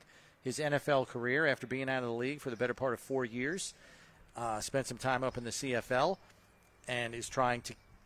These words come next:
find it, carve a way back into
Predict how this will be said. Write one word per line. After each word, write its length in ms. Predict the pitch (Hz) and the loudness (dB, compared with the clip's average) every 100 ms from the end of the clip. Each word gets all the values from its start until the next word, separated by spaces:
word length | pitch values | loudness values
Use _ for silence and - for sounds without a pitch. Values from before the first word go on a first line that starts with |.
| - - | -20 -20
find 420 | - - 135 143 127 | -2 4 6 6 0
it, 100 | 143 - | -4 -4
carve 340 | 131 139 143 | 6 8 8
a 60 | 139 | 4
way 300 | 127 135 131 | 6 6 6
back 420 | 131 135 135 - | 4 4 2 -4
into 640 | 156 160 165 123 113 113 | -6 -6 -4 -2 -2 -2